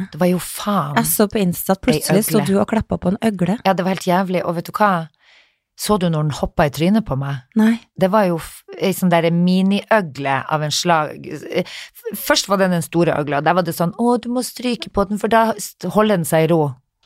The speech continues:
Speaker 2: Ah.
Speaker 1: Ja, og jeg strøyk og strøyk, eh,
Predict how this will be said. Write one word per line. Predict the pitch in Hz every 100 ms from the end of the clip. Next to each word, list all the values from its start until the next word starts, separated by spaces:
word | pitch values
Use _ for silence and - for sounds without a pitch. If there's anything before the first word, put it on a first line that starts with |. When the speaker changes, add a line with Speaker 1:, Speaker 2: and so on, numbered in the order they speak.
| _ -
Speaker 2:
Ah. | 254 202 - - - _
Speaker 1:
Ja, | 170 165 -
og | 170
jeg | 185 185 - - - 170
strøyk | - 190 190 185
og | 151
strøyk, | 175 185 214 - - 415
eh, | 185